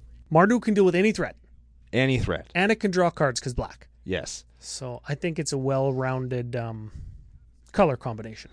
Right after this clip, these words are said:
Speaker 2: And Brando can't hate on it as much because it has red in it.
Speaker 1: Now, is this a strength or a weakness? I'm not sure. Voltron can be weak to removal,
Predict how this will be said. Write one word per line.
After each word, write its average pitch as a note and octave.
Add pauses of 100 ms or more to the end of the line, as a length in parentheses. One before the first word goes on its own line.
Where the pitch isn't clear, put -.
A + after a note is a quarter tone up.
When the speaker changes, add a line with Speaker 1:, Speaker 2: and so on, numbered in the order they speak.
Speaker 2:
And G#2+
Brando A#2+
can't A2+
hate A2+
on G#2+
it G#2
as G2
much F#2
because F2
it -
has E2+
red E2
in C#2+
it. - (140)
Speaker 1:
Now, D#3+ (380)
is G#3
this C#4
a C4
strength A#3+
or F#3+
a E3+
weakness? D3
I'm D#3+
not F3
sure. C3+
Voltron F3+
can F3+
be D3+
weak D#3+
to D#3
removal, G#3+